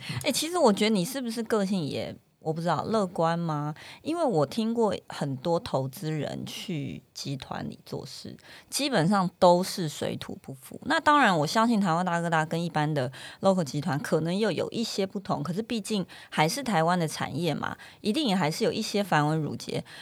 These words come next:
Speaker 2: 呃，或许你只是换个角度想，觉得，哎，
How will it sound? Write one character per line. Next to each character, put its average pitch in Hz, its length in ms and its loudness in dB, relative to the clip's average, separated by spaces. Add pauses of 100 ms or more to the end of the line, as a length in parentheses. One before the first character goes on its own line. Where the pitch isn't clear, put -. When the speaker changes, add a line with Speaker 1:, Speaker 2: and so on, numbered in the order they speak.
(140)
Speaker 2:
呃， 151 440 0 (500)
或 - 300 2
许 180 200 2
你 156 220 2
只 156 200 -4
是 220 160 2
换 220 320 6
个 147 100 4
角 - 260 0
度 180 180 0
想， - 260 -4 (160)
觉 156 220 0
得， 180 140 4
哎， 269 220 6